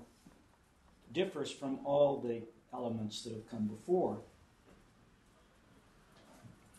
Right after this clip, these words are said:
But the sequence, A one, then A two,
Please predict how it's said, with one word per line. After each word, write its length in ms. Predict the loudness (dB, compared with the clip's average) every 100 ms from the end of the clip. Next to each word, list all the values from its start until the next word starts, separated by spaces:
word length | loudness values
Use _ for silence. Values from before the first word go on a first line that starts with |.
| -20 -2
But 220 | 2 2
the 100 | 2
sequence, 1000 | 2 4 4 2 -2 -4 -4 -4 -4 -4 -8 -20 -20 -20 -20 -20 -20 -18 -4
A 120 | 0
one, 400 | 2 2 2 0
then 180 | 0 0
A 200 | 0 -2
two, 480 | -2 -2 0 0